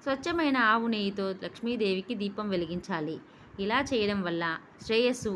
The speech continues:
ఆరోగ్యం, ఆనందం పొందుతారు. నెయ్యి లేదా నువ్వుల నూనెతో పదకొండు దీపాలను వెలిగించాలి.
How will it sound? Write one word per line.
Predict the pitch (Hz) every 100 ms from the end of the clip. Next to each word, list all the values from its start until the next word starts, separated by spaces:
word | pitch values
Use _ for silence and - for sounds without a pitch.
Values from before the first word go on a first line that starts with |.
| -
ఆరోగ్యం, | 175 190 190 190 247 262
ఆనందం | 190 190 196 190 247
పొందుతారు. | 247 196 185 180 170 165 147
నెయ్యి | 196 233 277
లేదా | 285 220 208
నువ్వుల | 196 185 220
నూనెతో | 226 202 190 190
పదకొండు | 180 175 185 247 240
దీపాలను | 196 196 180 170 175
వెలిగించాలి. | 170 160 160 160 165 147